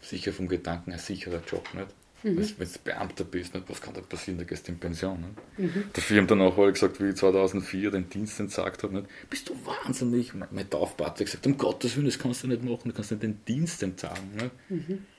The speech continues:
Speaker 1: Und sag ich, "Ich kann schon, ich kann. Andere
Speaker 2: Ja.
Speaker 1: können's nicht, aber ich kann", nicht? Und dort hat das angefangen: dieses "Ich kann. Ich bin mein eigener Chef, ich kann das machen."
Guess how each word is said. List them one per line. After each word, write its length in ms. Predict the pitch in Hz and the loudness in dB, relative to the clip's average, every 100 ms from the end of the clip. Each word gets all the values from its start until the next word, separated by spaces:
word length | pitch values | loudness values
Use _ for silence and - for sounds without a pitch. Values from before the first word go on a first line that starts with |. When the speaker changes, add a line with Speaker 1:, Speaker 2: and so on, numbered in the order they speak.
| _ _ _ _ - | _ _ _ _ -12
Speaker 1:
Und 140 | 87 | -10
sag 140 | 82 82 | -10 -6
ich, 80 | 82 | -6
"Ich 80 | 87 | -4
kann 240 | 92 98 | -4 -4
schon, 280 | 92 120 95 - | -2 -4 -6 -8
ich 280 | 107 104 - | -10 -10 -6
kann. 300 | 120 107 92 - | -4 -4 -6 -6
Andere 280 | 95 101 92 | -2 0 0
Speaker 2:
Ja. 60 | |
Speaker 1:
können's 300 | 90 110 98 | -2 -4 -4
nicht, 120 | 107 92 | -4 -4
aber 120 | 90 | -4
ich 200 | 90 - | -4 -8
kann", 240 | 107 98 | -8 -8
nicht? 180 | 95 - - | -8 -12 -10
Und 100 | 98 - | 0 4
dort 140 | 123 | 6
hat 100 | 107 | 6
das 100 | 107 | 4
angefangen: 420 | 120 127 - 95 | 2 -2 -6 -6
dieses 260 | 95 95 92 | -6 -6 -8
"Ich 140 | 98 | -10
kann. 260 | - 107 95 - - - | -12 -12 -12 -14 -12 -8
Ich 140 | 104 | -6
bin 160 | 110 104 | -6 -4
mein 120 | 95 | -2
eigener 240 | 104 98 | 0 -2
Chef, 340 | 90 95 98 - | -6 -8 -8 -8
ich 120 | 101 | -8
kann 160 | 101 98 | -4 -2
das 160 | - | -2
machen." 300 | - - - | -8 -14 -14